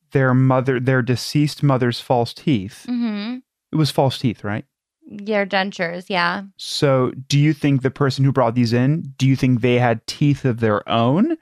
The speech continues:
Speaker 1: and they wanted these to fit over their existing teeth?
Speaker 2: Yeah, I think that's, that's what they wanted.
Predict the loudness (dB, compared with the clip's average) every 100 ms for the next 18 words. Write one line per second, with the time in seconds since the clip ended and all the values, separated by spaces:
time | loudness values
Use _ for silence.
0 | _ _ _ 0 0 2 2 2 2 0
1 | 0 -6 -2 -4 -4 _ -2 0 2 2
2 | 2 2 2 4 2 0 -4 -4 -4 0
3 | -2 0 2 2 0 -8 _ -4 0 2
4 | 2 0 -2 0 0 0 -4 -12 _ -2
5 | -2 -4 -4 0 0 -2 _ _ -6 -4
6 | 0 2 2 0 -2 -6 -8